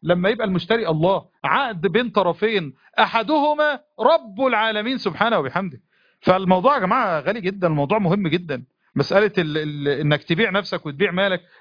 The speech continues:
لله سبحانه وبحمده، بأن لهم إيه؟ برضو الجنة.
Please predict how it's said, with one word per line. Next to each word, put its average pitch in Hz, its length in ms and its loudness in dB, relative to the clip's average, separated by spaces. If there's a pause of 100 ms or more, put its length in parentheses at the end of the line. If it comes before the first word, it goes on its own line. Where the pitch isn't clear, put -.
لله 156 280 2
سبحانه 180 300 -4
وبحمده، 170 320 -2
بأن 233 300 2
لهم 262 260 2
إيه؟ 254 120 -6
برضو 262 300 -2
الجنة. 214 360 -6